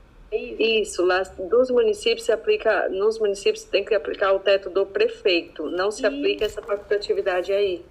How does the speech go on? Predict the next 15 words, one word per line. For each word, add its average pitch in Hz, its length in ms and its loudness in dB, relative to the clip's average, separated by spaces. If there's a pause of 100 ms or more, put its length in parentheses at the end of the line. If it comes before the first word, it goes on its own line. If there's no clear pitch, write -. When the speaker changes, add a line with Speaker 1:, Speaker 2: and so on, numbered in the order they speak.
(800)
Speaker 1:
E - 40 -20
pros 254 320 -4
vereadores 240 540 -2
também 247 320 -4
tem 285 180 4
uma 277 120 2
regra 240 340 -6
especial, 220 840 -4
que - 140 -10
é 226 80 0
o 226 60 -2
artigo 226 500 -4
vinte 220 420 -6
e 262 40 -4
nove, 220 840 -2